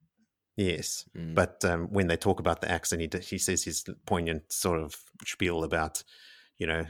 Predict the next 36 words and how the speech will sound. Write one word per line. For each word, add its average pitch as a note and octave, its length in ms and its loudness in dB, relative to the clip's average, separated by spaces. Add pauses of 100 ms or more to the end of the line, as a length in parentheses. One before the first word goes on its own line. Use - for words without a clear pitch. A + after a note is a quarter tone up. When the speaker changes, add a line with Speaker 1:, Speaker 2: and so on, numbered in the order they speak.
Speaker 1:
"It's - 100 -4
good G2 220 0
that F2 180 2
you F2 80 0
hate E2+ 220 0
it. F2+ 100 -4
Hang F#2+ 240 4
on F2 140 2
to - 120 0
it E2+ 100 0
while F2 220 4
you E2+ 100 -2
hate E2 260 -4
it. D#2+ 140 -6
It's F2+ 120 -2
when F2+ 120 -2
you E2+ 80 -2
Speaker 2:
Mm. - 100 -12
Speaker 1:
don't E2+ 140 2
hate E2 220 0
it E2+ 120 -10
anymore E2 380 -2
that E2+ 180 -4
you F#2 60 -4
throw F2 280 0
it D#2+ 60 -2
as E2 100 -4
far F2 180 2
as D#2+ 80 -2
you E2 60 -4
can E2 260 2
and D#2 140 -2
run D#2+ 220 2
the E2+ 80 -2
other D#2+ 160 -2
direction." D#2+ 520 0